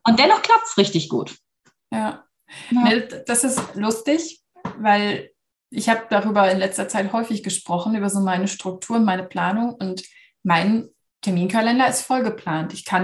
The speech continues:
Speaker 2: dir auch im Oktober sagen, an welchen Tagen ich Zeit habe und an welchen nicht. <laughs> Und ich habe jetzt sogar angefangen, meinen Zyklus so ein bisschen mit reinzunehmen. Ich bin da noch nicht tief drin, weil ich mich ja noch nicht
Speaker 1: Mhm.
Speaker 2: lange damit beschäftige. Aber so ein bisschen mit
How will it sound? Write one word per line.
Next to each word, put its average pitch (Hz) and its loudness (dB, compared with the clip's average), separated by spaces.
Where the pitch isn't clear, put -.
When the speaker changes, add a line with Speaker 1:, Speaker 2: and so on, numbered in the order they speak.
Speaker 2:
dir - 2
auch 240 2
im 233 4
Oktober 202 -2
sagen, 226 4
an 220 2
welchen 196 0
Tagen 190 -4
ich 185 -12
Zeit 170 -4
habe 190 -2
und 247 -2
an 233 0
welchen 247 -2
nicht. 226 2
<laughs> 247 4
Und 226 2
ich 220 4
habe 220 2
jetzt 220 0
sogar 202 4
angefangen, 202 -2
meinen 202 2
Zyklus 277 2
so 202 0
ein 190 2
bisschen 196 0
mit 196 -2
reinzunehmen. 202 2
Ich - -8
bin 240 -2
da 254 4
noch 220 2
nicht 202 -2
tief 233 -2
drin, 277 2
weil 202 2
ich 202 -2
mich 214 -2
ja 214 4
noch 190 6
nicht 190 0
Speaker 1:
Mhm. 202 0
Speaker 2:
lange 196 -2
damit 196 -4
beschäftige. 240 -4
Aber 214 -2
so 220 2
ein 208 6
bisschen 226 4
mit 226 4